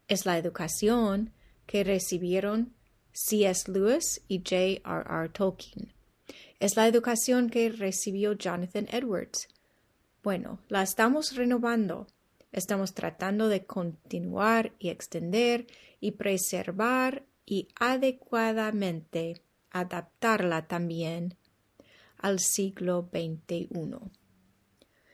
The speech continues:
Así que comenzó hace unos cuarenta años. De hecho, la primera escuela, la que realmente estaba en serio tratando de reanudar esta tradición,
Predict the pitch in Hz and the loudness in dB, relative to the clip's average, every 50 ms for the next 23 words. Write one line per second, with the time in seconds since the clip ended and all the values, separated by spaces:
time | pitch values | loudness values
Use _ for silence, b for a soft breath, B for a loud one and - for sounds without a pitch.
0 | b b b b b b b b b b b b _ 294 294 294 - - 254 233 | b b b b b b b b b b b b _ 0 2 2 4 4 4 4
1 | 226 - 233 202 202 208 - - 254 254 302 339 339 349 - 214 196 180 190 214 | 4 2 2 2 2 0 0 0 2 2 4 2 2 2 2 2 4 2 2 2
2 | - - 214 190 190 180 180 180 - - - 196 185 185 196 214 214 - 202 - | 0 0 0 0 0 0 -2 -2 -4 -6 -4 -2 -2 0 0 0 -2 -2 -2 -2
3 | 180 175 170 165 170 - - 185 - - - b b b b b _ 226 240 240 | -2 -4 -4 -6 -6 -8 -8 -10 -10 -12 -12 b b b b b _ 8 10 10
4 | 226 196 196 - - 214 220 208 196 196 - - 196 185 185 180 170 175 175 202 | 10 10 6 4 2 2 2 2 0 0 -2 -6 -4 -4 -2 -2 -2 -4 -4 -4
5 | - - - - 180 170 165 170 180 208 208 202 202 202 - 208 202 208 214 220 | -4 -6 -4 -4 -4 -2 -2 -2 -2 -2 -2 -2 -2 -2 -2 -4 -2 0 2 2
6 | 226 233 226 220 208 202 196 202 190 185 185 - - 180 170 165 165 165 170 - | 4 4 4 4 2 2 0 0 -2 -2 -2 -2 -4 -2 -2 -2 -2 -4 -4 -6
7 | - - 254 240 226 180 175 175 175 185 - - - 156 - - 208 214 226 220 | -2 0 2 2 2 2 0 0 -2 -2 -4 -6 -8 -8 -4 -2 0 2 4 4
8 | 226 226 202 202 185 180 175 185 185 175 175 165 165 170 170 170 170 175 180 190 | 4 2 2 2 2 0 0 0 -2 -2 -2 -2 -4 -4 -6 -6 -6 -4 -4 -2
9 | 196 185 175 170 180 202 208 - _ - 185 - - - 170 - - - 170 170 | -2 -2 -2 -4 -6 -8 -10 -10 _ -8 -8 -6 -6 -8 -10 -8 -8 -8 -6 -6
10 | 180 180 - - 214 214 208 190 185 190 | -6 -8 -6 -2 -2 0 0 0 -2 -4